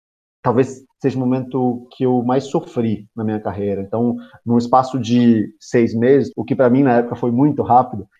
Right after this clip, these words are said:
é, eu tive que mudar completamente. Senão eu não teria continuado na Unilever, assim. Eu cheguei ao ponto, inclusive, de, na minha primeira avaliação, de ser muito mal avaliado, porque as competências pelas quais eu fui contratado não casavam com as competências necessárias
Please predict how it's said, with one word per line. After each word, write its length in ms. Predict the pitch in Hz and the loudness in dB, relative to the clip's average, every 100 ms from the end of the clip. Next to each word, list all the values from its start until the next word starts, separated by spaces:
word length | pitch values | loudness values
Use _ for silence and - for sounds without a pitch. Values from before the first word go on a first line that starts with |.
| _ | _
é, 220 | 120 117 123 | -2 0 0
eu 40 | |
tive 160 | 123 131 | -2 -4
que 60 | |
mudar 180 | 139 135 | 0 0
completamente. 760 | 135 127 127 135 120 101 95 - | 0 -2 0 0 -2 -4 -8 -16
Senão 360 | - 123 123 135 | -6 -2 0 0
eu 160 | 131 127 | 0 -2
não 140 | 135 | -2
teria 260 | 135 123 123 | -2 -2 -2
continuado 460 | 120 120 113 107 | -6 -6 -6 -4
na 80 | 110 | -6
Unilever, 500 | 110 101 98 92 98 | -6 -6 -6 -8 -10
assim. 260 | 98 107 98 | -12 -14 -10
Eu 180 | 107 120 | -10 -8
cheguei 160 | 127 135 | -2 0
ao 120 | 143 | 0
ponto, 240 | 151 156 | -2 -4
inclusive, 520 | 143 123 131 160 165 | -6 -6 -4 -4 -6
de, 560 | 147 131 147 147 143 143 _ _ | -8 -2 2 4 2 0 _ _
na 80 | 123 | 0
minha 140 | 131 | 0
primeira 300 | 127 123 151 | 2 2 2
avaliação, 880 | 156 143 123 - 139 147 147 143 131 | 4 2 2 0 2 2 0 0 -2
de 100 | 117 | -6
ser 220 | 113 139 - | -8 -10 -4
muito 320 | 127 151 - | -2 0 0
mal 180 | 143 139 | 2 2
avaliado, 580 | 127 120 113 120 135 139 - | 4 4 4 4 2 -6 -10
porque 380 | 123 - 131 127 | -10 -4 0 0
as 120 | 120 | -2
competências 840 | 139 123 120 - 156 - 185 - _ | -6 -8 -8 -6 -6 -6 -8 -10 _
pelas 220 | - 127 127 | -2 -2 0
quais 200 | 127 123 | 0 0
eu 80 | |
fui 200 | 120 131 | -2 -4
contratado 920 | 123 123 117 113 110 - 113 110 151 - _ - | -6 -10 -4 -4 0 2 4 4 -2 -10 _ -8
não 480 | 123 123 127 139 139 | -4 -2 0 0 0
casavam 600 | 151 127 113 131 139 139 | -2 0 4 4 4 0
com 120 | 143 | -4
as 80 | 135 | -4
competências 640 | 135 127 131 131 143 117 | -6 -4 -4 -4 -6 -4
necessárias 960 | 131 135 147 139 - 113 117 127 127 | -2 -2 -6 -8 -2 2 4 2 -2